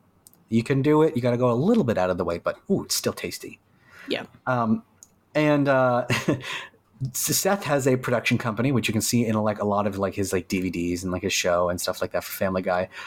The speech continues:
Speaker 1: But the name of his production company, Fuzzy Door, comes from the, from the name of Seth's apartment that he, uh, when he attended the Rhode Island School of Design. Uh, the door to the house was covered in fur.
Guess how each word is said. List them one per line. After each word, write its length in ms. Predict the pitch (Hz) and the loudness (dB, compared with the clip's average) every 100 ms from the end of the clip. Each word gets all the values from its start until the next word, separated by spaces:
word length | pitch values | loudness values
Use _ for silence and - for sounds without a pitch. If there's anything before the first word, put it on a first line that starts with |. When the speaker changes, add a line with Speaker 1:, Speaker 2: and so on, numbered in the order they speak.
| - | -6
Speaker 1:
But 120 | 127 | -2
the 60 | 123 | 2
name 180 | 160 196 | 4 4
of 80 | 156 | 2
his 100 | 139 | -2
production 460 | - 135 147 151 | 0 0 2 2
company, 400 | 135 123 113 110 | 0 0 2 2
Fuzzy 400 | 101 - 127 151 | 0 0 0 2
Door, 500 | 131 131 143 107 87 - - - - | 2 4 4 2 0 -4 -14 -18 -6
comes 300 | 139 135 127 | -2 0 2
from 160 | 139 | 4
the, 200 | 131 127 127 | 4 2 0
from 220 | 143 127 | 0 2
the 60 | |
name 280 | 123 120 117 | 2 2 2
of 180 | 113 104 | 0 0
Seth's 460 | - 123 123 - - | 0 0 0 -4 -4
apartment 680 | 107 - 127 147 113 92 - | -6 -6 -2 0 0 0 0
that 240 | 113 110 | 0 0
he, 420 | 107 113 110 104 - - - _ _ | 2 4 6 4 -2 -16 -20 _ _
uh, 440 | 123 117 107 104 101 - | -2 0 2 0 -2 -2
when 120 | 127 | 0
he 80 | 127 | 0
attended 540 | 123 131 123 117 104 | 0 0 2 2 2
the 80 | 107 | 0
Rhode 220 | 110 117 | 2 2
Island 260 | 113 110 104 | 4 2 0
School 240 | - 117 104 | 0 0 0
of 60 | |
Design. 520 | 98 104 101 90 85 - - - _ - | -2 0 0 -2 -6 -12 -20 -20 _ -6
Uh, 180 | 107 101 | -4 -2
the 100 | 107 | -2
door 280 | 120 151 175 | 0 2 2
to 140 | 175 | 0
the 80 | 135 | -2
house 360 | - 180 202 202 | 0 2 2 2
was 120 | 147 | 0
covered 320 | - 160 147 | -2 -2 0
in 100 | 160 | 0
fur. 480 | - - 208 147 | 0 0 2 0